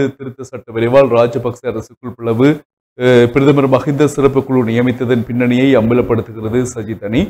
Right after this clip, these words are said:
விரிவாக பார்க்கலாம். அரசமைப்பின் இருபதாவது திருத்த வரைவு குறித்து ராஜபக்சர்கள் தலைமையிலான ஸ்ரீலங்கா பொதுஜன பெரமுன தலைமையிலான அரசுக்குள்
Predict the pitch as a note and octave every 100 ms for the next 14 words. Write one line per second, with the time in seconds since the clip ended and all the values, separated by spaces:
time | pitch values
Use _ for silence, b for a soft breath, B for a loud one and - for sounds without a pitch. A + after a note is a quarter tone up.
0 | - _ _ _ _ _ D3+ E3+ E3 D3+
1 | C3+ A#2 A#2+ B2 G3 - _ _ A#2+ C#3
2 | D#3+ G#3 F#3 F#3 D#3 C3+ D3 D#3+ D3+ D3
3 | C#3+ C3+ B2+ C#3 C3 A2+ A#2+ B2 A#2+ B2
4 | A#2+ D3 B2+ A#2 B2 B2+ B2 - B2 B2
5 | - A#2 A2+ A2+ A2+ C3 C#3 B2 B2 A#2+
6 | A#2 A2+ B2+ C3+ C#3+ C3 A#2+ A2+ A2+ B2
7 | C3 - _ _ - C#3+ D3 C#3 C3+ B2+
8 | A2 A2+ C3 - C#3+